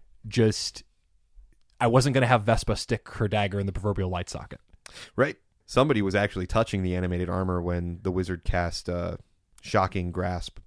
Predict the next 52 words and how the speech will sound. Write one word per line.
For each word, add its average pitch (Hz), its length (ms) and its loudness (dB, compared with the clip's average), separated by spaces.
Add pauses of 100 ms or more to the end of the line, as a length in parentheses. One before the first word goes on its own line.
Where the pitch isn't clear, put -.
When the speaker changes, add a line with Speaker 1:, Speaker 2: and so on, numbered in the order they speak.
Speaker 2:
on 90 160 -2
it, 90 140 -6
so - 180 2
both 95 320 0
of 90 120 -4
them 90 180 -2
took 92 200 -8
damage. 92 460 -6
But 120 120 4
that's 127 200 6
beside 92 240 -2
the 85 60 -4
point. 90 200 -4
You 110 140 -4
finally 151 340 0
get 107 280 2
to 107 120 -6
the 92 60 -4
Shambling 95 400 -2
Mound, 87 420 -4
and 98 300 -2
the 95 60 -6
Shambling 202 260 0
Mound 120 200 0
has, 98 220 -2
like, 90 240 -4
an 95 140 -4
absurd, 92 640 0 (160)
a 98 100 -4
number 90 340 0
of - 80 -10
hit - 160 -8
points. - 400 -14 (560)
It's, - 80 -8
like, 135 100 0
a 113 80 0
hundred 101 400 -2
and 90 100 -6
twenty. - 380 -12 (640)
It 143 140 4
might 127 160 2
even 104 160 0
be 98 100 -2
more. 90 260 -4
I 98 120 2
didn't, 110 260 -2
I 113 80 2
don't 117 100 0
have 110 120 0
my 98 80 0
monster 95 320 -2
manual 92 420 -4